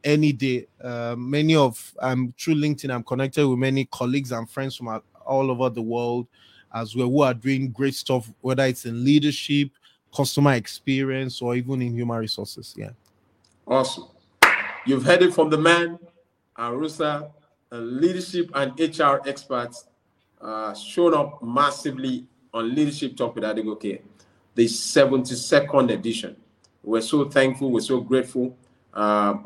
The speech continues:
Speaker 2: if you're gonna be listening to the replay, make sure you take notes and share
Speaker 1: Okay.
Speaker 2: this
Speaker 1: Yes.
Speaker 2: podcast. Make sure you share this podcast. Uh, the content, the nuggets is high value, high impact. And so,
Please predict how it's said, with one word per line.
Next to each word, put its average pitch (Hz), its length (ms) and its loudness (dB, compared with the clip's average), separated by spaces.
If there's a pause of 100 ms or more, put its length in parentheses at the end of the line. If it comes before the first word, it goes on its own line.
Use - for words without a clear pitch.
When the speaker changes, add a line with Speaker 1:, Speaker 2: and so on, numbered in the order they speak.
(140)
Speaker 2:
if - 160 -10
you're 107 100 0
gonna 131 280 4
be 113 180 4
listening 147 540 4
to 127 100 0
the 110 120 4
replay, 139 500 6
make 135 180 2
sure 139 180 2
you 117 140 0
take - 240 -2
notes 135 440 0 (440)
and 107 300 2
share 131 340 6
Speaker 1:
Okay. 151 60 0
Speaker 2:
this 143 200 -2
Speaker 1:
Yes. 117 260 -2
Speaker 2:
podcast. - 280 -10
Make 127 140 -2
sure 127 160 -4
you 107 140 -4
share 117 260 -4
this 110 140 -10
podcast. - 600 -8 (380)
Uh, 104 280 4
the 104 120 -4
content, 131 840 0 (380)
the 101 100 -6
nuggets 123 800 2 (240)
is 107 220 -4
high 123 260 6
value, 117 500 0
high 113 160 0
impact. 104 600 -8 (440)
And 107 160 -4
so, 151 460 2